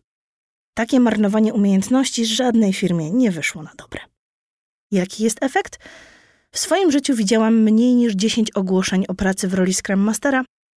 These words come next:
z których wynikało jej zrozumienie. A z tych dziesięciu tylko cztery były po polsku.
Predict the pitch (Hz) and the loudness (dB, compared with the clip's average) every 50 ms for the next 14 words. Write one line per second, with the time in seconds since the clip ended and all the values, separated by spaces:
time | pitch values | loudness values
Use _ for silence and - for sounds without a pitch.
0 | _ _ _ _ _ _ _ - - - - - 247 254 233 220 220 240 254 254 | _ _ _ _ _ _ _ -10 -10 -6 -2 0 0 2 2 2 2 2 2 2
1 | - 285 277 285 294 277 277 285 277 247 226 190 175 175 170 170 220 262 277 320 | 2 2 2 2 2 2 2 2 0 0 -2 -2 -2 -2 0 0 2 2 2 4
2 | 330 302 226 175 156 190 - _ _ _ _ _ _ _ _ _ _ _ _ _ | 2 2 0 0 -2 -6 -12 _ _ _ _ _ _ _ _ _ _ _ _ _
3 | _ - 240 - 302 285 254 240 247 - 294 311 320 311 311 311 277 285 285 277 | _ -4 -2 0 0 0 2 0 0 2 2 2 2 2 2 0 0 0 0 0
4 | - 277 - - 269 254 262 240 233 247 240 233 226 233 - - 165 147 147 - | -2 -2 -2 0 0 2 2 2 2 2 0 0 -2 -4 -6 -4 -4 -4 -4 -6
5 | - - - | -8 -10 -14